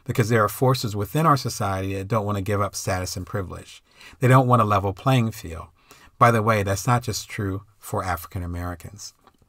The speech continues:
When he says not just true for African Americans, it means people of color, folks in the L G B T Q community, the neurodiverse, and those that are physically different. It is anyone who can check a box that represents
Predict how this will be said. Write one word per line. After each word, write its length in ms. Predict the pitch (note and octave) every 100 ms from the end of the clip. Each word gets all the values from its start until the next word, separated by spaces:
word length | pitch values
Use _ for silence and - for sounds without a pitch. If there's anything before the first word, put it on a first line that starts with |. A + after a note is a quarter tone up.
| _ _ _ _ _
When 120 | D3
he 60 | C#3+
says 320 | - D#3+ C3+
not 360 | B2+ B2 A#2 -
just 260 | A#2 -
true 260 | - - A2+
for 180 | - G2+
African 300 | G2 - G2+
Americans, 800 | G#2 G#2+ G#2 - F#2 G2 - - _ - -
it 100 | A#2+
means 420 | A2+ A2 G2+ G2 -
people 360 | - C3 A2
of 100 | G2
color, 460 | - A2 F#2+ F2+ - _ - - -
folks 320 | - C3 B2+
in 60 | B2+
the 60 | A2
L 140 | A2+
G 140 | A2
B 140 | A2 G#2+
T 160 | -
Q 180 | G#2+ A#2+
community, 640 | G#2+ - G#2 G2 E2 F2 F#2+ - - -
the 80 | A#2+
neurodiverse, 1080 | A2+ A#2+ A#2+ A2+ G#2+ F#2+ G2+ F2+ - - - _ -
and 160 | B2 A#2
those 200 | A#2 A2
that 100 | A2
are 60 | G2+
physically 440 | C3+ A#2+ - G2+
different. 440 | G2 G2 - D#2 - _ _ _ _ _ _ _ _
It 80 | C3
is 120 | B2+
anyone 380 | C3 C3+ C#3 A#2
who 120 | A2
can 140 | A2 G#2
check 260 | - A2+
a 80 | A2
box 460 | F#2+ F#2+ F#2 - -
that 180 | G#2+ F#2
represents 680 | F#2 G2+ F2+ F#2 F#2 -